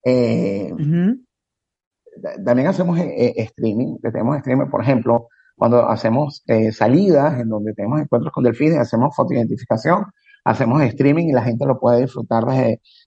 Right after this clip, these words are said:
Speaker 1: desde lo virtual. Esto, esta modalidad la, la instituimos a partir de lo que fue la pandemia y la verdad que fue excelente. Eh, ha sido una experiencia,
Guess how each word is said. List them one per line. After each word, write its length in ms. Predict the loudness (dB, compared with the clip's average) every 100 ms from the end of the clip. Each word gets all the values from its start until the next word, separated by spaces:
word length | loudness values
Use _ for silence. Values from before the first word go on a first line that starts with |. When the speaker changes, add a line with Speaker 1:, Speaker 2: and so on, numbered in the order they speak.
| -2
Speaker 1:
desde 260 | 0 2
lo 140 | 4 2
virtual. 500 | 2 0 0 0 -2
Esto, 440 | -8 -6 -2 -2 -2
esta 220 | -4 0
modalidad 480 | 2 2 2 0 0
la, 300 | 2 0 -2 -4
la 260 | -2 0
instituimos 680 | -2 -4 -8 -2 0 2 0
a 80 | 0
partir 320 | 0 0 0
de 80 | 2
lo 240 | 2 0
que 100 | -2
fue 140 | -2 0
la 100 | 2
pandemia 540 | 0 0 -2 -2 -6 -12 _ _ 0
y 80 |
la 100 | 4
verdad 200 | 4 2
que 80 | -2
fue 280 | 0 2 2 0
excelente. 760 | -6 -2 -2 0 -2 -4 -6 -8 _ _ _
Eh, 200 | 0 2
ha 100 | 2
sido 400 | 2 2 4 2
una 200 | 0 -2
experiencia, 640 | -2 -2 -2 -2 -2 -2